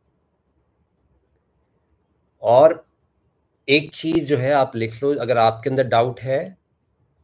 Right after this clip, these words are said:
तो दूसरे को भी जो है डाउट हो जाएगा। अगर आप श्योर नहीं हो, अगर आपको लगता है, तो दूसरे को भी लगता है। एक छोटी सी एक मैं कहानी जो है तुम्हें बोलता हूँ,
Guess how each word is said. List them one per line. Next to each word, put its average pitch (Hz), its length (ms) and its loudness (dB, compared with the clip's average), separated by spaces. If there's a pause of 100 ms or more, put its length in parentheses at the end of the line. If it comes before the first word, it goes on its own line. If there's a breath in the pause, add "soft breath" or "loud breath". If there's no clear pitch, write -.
(220)
तो 123 60 -8
दूसरे 117 420 -6
को 127 220 -6
भी 123 220 -8
जो 117 140 -8
है 107 280 -8
डाउट 104 300 -2
हो 104 200 -12
जाएगा। - 400 -10 (1300)
अगर 120 260 -2
आप 135 380 4
श्योर 165 320 2
नहीं 156 240 -2
हो, 170 300 -10 (280)
अगर 120 160 -2
आपको 127 420 0
लगता 151 360 -4
है, 156 280 -12 (640)
तो 131 60 -4
दूसरे 127 440 -2
को 127 240 -6
भी 113 180 -4
लगता 110 340 -6
है। - 200 -20 (1300)
एक 120 180 -8
छोटी 170 380 -2
सी 185 160 -4
एक 143 180 -4
मैं 127 160 -6
कहानी 107 440 -8
जो 110 120 -10
है 98 200 -12
तुम्हें 104 260 -12
बोलता 98 360 -12
हूँ, 104 300 -12